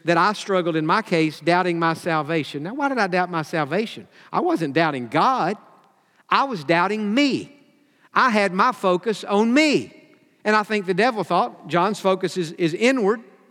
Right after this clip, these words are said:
Even though he's sincere and genuine and loves God, if I can just keep his focus inward,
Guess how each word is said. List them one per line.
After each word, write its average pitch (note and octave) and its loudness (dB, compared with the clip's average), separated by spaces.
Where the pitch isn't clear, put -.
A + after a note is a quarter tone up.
Even F#3 4
though G3 2
he's F3+ 0
sincere A3 2
and C#3+ 0
genuine G#3 0
and D3 -2
loves G#3+ 0
God, E3 0
if E3+ 0
I G#3 4
can F#3 0
just F3+ -4
keep G#3 0
his F#3+ 2
focus F#3+ 0
inward, G3+ 2